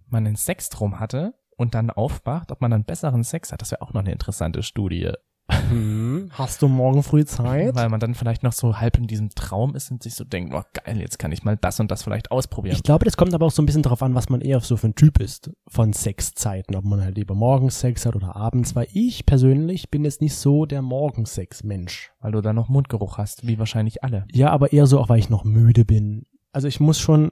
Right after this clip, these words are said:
Speaker 2: so am Tag oder am Abend ist bei mir, oder auch nachts, also bei mir geht's eigentlich immer, <laughs> außer am Morgen.
Speaker 1: <laughs> Mir geht's eigentlich, also bei mir geht's eigentlich immer, außer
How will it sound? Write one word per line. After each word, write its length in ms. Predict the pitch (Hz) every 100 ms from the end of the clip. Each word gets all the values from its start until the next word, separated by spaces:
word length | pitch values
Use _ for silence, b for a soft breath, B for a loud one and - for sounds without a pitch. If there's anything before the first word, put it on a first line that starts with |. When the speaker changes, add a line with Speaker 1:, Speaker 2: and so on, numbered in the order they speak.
| _
Speaker 2:
so 200 | 160 143
am 160 | 135 127
Tag 400 | - 131 196 175
oder 160 | 143
am 100 | 123
Abend 320 | 123 127 151 147
ist 140 | -
bei 80 | 127
mir, 160 | 127
oder 180 | 113 87
auch 140 | 87 107
nachts, 360 | 117 - -
also 180 | - 139
bei 60 | 165
mir 100 | 185
geht's 180 | 208 175
eigentlich 260 | 135 -
immer, 320 | 147 175 247 - _ _ _ _ _ -
<laughs> 720 | - - - - - - -
außer 220 | 156 170 160
am 80 | 139
Morgen. 340 | 127 127 107 -
Speaker 1:
<laughs> 40 | - - - - _ _ _ _ - 254 202 151 131 117
Mir 60 | 123
geht's 220 | 147 -
eigentlich, 400 | 131 123 113 -
also 180 | 135 127 B B
bei 80 | 156
mir 100 | 226
geht's 180 | 262
eigentlich 300 | 139 117 98 -
immer, 260 | 147 202 - _ _ _ _ _
außer 400 | 120 135 147 147